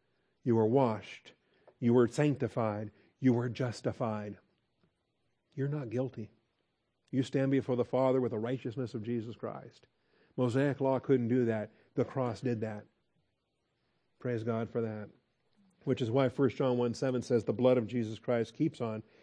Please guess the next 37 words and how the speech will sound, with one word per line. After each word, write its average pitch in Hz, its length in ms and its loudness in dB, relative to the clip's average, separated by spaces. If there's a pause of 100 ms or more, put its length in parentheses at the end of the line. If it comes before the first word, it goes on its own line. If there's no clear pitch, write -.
(240)
cleansing 117 440 4
us 104 300 -6 (340)
from 107 200 0
all 104 160 -2
sin." 104 420 -10 (800)
Keeps - 300 0
on 127 180 0
cleansing 113 400 0
us. 107 140 -6
That 131 200 -2
blood 123 300 4
continues 117 480 -2
to 117 100 -8
cleanse. 113 460 -10 (540)
The 113 80 0
blood 113 360 0
continues 113 520 -2
to 127 100 -2
cleanse. 107 340 -2
All 131 120 4
right, 113 180 2
next 127 240 -4
week 135 160 0
we'll 127 100 0
return 127 360 0
and 117 120 0
we'll 113 100 0
deal 123 200 0
with 117 120 0
verses 117 340 -4
three 120 180 -6
and 110 120 -4
four. 113 320 -4 (680)
The 120 80 4
reminders. 120 720 4 (1120)
The 117 100 -2
reminders. 113 800 -4